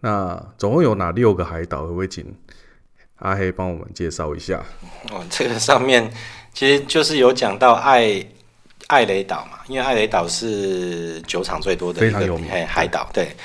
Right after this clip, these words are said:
Speaker 2: 爱雷岛它对面的吉拉岛，
Speaker 1: 嗯哼。
Speaker 2: 有着大力斯可的斯开岛，
Speaker 1: 嗯。
Speaker 2: 嗯，有着托本莫瑞的奥-，穆尔岛，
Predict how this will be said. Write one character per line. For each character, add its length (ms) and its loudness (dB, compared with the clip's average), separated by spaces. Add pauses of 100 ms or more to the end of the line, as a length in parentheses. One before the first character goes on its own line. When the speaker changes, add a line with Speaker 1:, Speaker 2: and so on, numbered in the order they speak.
(260)
Speaker 2:
爱 160 2
雷 120 6
岛 220 2
它 80 6
对 220 0
面 160 0
的 120 2
吉 240 -4
拉 220 8
岛， 340 -4 (320)
Speaker 1:
嗯 160 -8
哼。 100 -8
Speaker 2:
有 140 2
着 440 2
大 220 6
力 180 4
斯 260 0
可 340 -2
的 480 -4
斯 180 -6
开 200 6
岛， 340 -2 (320)
Speaker 1:
嗯。 300 -10
Speaker 2:
嗯， 100 -8
有 120 0
着 120 -4
托 200 0
本 160 0
莫 240 2
瑞 200 4
的 140 0
奥-， 180 -4 (760)
穆 300 0
尔 60 0
岛， 300 -2